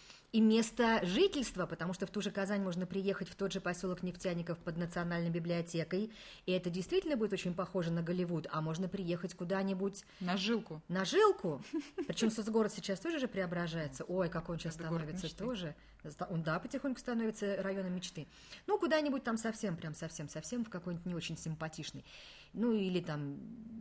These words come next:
Speaker 1: Ну, ещё у нас есть такие улицы, которые не произведут, конечно, впечатления, прям, ну, совсем. Но вот я говорю просто за
Speaker 2: Они
Speaker 1: себя.
Speaker 2: есть в любом городе,
Speaker 1: Они есть в
Speaker 2: понимаешь?
Speaker 1: любом городе. Они есть в любом городе, это правда. Но,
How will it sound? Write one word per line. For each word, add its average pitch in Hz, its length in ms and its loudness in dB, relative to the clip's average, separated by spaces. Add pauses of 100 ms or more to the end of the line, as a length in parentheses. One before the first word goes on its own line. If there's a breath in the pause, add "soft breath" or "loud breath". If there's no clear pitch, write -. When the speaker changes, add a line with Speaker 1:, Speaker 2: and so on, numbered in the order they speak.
(240)
Speaker 1:
Ну, 233 100 4
ещё 214 240 2
у 151 40 -4
нас 135 180 -6
есть 131 120 -10
такие 151 260 -8
улицы, 180 360 -4
которые 151 400 -6
не 190 140 6
произведут, 202 480 2
конечно, 156 340 -6
впечатления, 214 540 -4
прям, 165 220 -6
ну, 170 60 -2
совсем. 170 380 -6 (720 loud breath)
Но 226 160 8
вот 269 180 6
я 277 120 8
говорю 240 340 2
просто 233 320 -2
за 190 120 0
Speaker 2:
Они 220 140 10
Speaker 1:
себя. 220 80 8
Speaker 2:
есть 180 140 6
в 196 40 2
любом 208 300 6
городе, 175 300 2
Speaker 1:
Они 196 140 6
есть 185 120 6
в 160 40 0
Speaker 2:
понимаешь? 208 200 4
Speaker 1:
любом 170 120 2
городе. 131 360 -2 (160)
Они 196 200 0
есть 220 120 0
в - 20 -16
любом 190 240 -2
городе, 160 260 -2
это 165 140 -4
правда. 156 300 -2 (1200 loud breath)
Но, 254 460 6